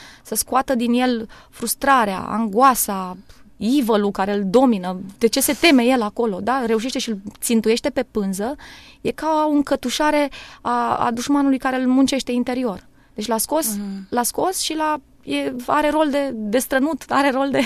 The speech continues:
Speaker 1: <laughs> da? Scapi, scapi de ceea ce te bulversa și te obseda. Deci pentru, pentru acești oameni, arta are un foarte mare rol, mai ales că unii dintre ei,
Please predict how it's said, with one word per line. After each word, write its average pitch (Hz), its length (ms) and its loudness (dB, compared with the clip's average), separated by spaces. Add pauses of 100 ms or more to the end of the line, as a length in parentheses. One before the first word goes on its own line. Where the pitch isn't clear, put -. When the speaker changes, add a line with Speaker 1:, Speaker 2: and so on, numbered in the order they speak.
Speaker 1:
<laughs> 240 160 4
da? 294 80 6 (800)
Scapi, - 600 -2
scapi 302 300 -2
de 262 100 0
ceea 262 200 -2
ce - 120 -6
te - 120 -2
bulversa 220 500 -4
și 269 120 -8
te 262 100 -6
obseda. 240 480 -4 (340)
Deci - 140 -4
pentru, 233 640 -2
pentru 208 720 -2
acești - 340 -8
oameni, 262 480 2
arta 262 300 -2
are 302 120 0
un 285 140 -2 (240)
foarte 302 360 -2
mare 233 280 0
rol, 196 320 -2 (320)
mai 254 120 -2
ales 320 100 -2
că - 120 -4
unii 311 140 0
dintre 330 320 -2
ei, 226 500 0